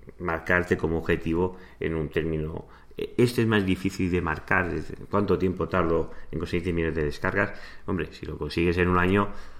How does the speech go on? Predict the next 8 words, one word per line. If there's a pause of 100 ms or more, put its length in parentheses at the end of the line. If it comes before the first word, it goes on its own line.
(120)
estaríamos
todos
contentísimos,
pero
seguramente
te
cueste
más,